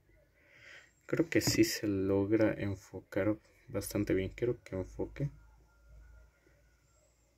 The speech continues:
No, ahí está, al cartucho.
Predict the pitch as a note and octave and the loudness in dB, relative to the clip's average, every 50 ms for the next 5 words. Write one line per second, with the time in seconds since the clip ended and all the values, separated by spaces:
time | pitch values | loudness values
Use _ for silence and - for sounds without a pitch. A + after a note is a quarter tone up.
0 | - - - _ _ _ _ _ _ _ _ _ _ - G#2+ - - G2+ G#2 A2 | -20 -20 -20 _ _ _ _ _ _ _ _ _ _ -8 -8 -6 -2 0 0 0
1 | - - - - G2 F#2 - - G2+ F#2 F2+ - - F#2+ F2+ - - - F#2+ F2+ | 0 -2 -2 -2 -2 0 0 0 -2 -4 -4 -2 0 0 0 0 0 -2 -2 -2
2 | - - - | -2 -4 -6